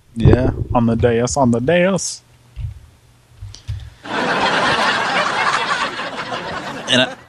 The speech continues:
I remember being, uh, I remember being a little kid and hearing that song and thinking, "Wouldn't it be funny if Weird Al made a song where he's, where it was, he parodied that song, only it was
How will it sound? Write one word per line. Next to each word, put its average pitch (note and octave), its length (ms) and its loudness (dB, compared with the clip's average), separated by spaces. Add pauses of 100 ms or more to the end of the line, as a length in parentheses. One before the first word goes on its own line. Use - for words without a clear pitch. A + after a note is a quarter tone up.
I A#2 60 2
remember B2+ 300 6
being, A#2+ 520 6
uh, G#2+ 260 -2
I A2 40 2
remember A2+ 340 4
being G#2+ 300 0
a G#2 60 2
little G2+ 200 -4
kid G#2+ 360 4
and G2 180 4
hearing G2+ 240 2
that G2+ 180 2
song G#2 300 6
and F#2 140 4
thinking, G2+ 400 6
"Wouldn't C3+ 200 6
it A#2+ 40 6
be A2 80 4
funny A#2 360 6
if G2+ 120 2
Weird G#2 360 4
Al G#2+ 240 8
made A2 200 6
a G#2+ 80 2
song A2 420 6
where F#2+ 280 2
he's, G2 200 -6 (300)
where F#2+ 340 2 (520)
it G#2 140 0
was, G2 300 2
he G2+ 180 -4
parodied G#2 380 4
that G#2 180 2
song, A2 320 6
only G2 280 2
it F2+ 100 -2
was F2+ 240 -2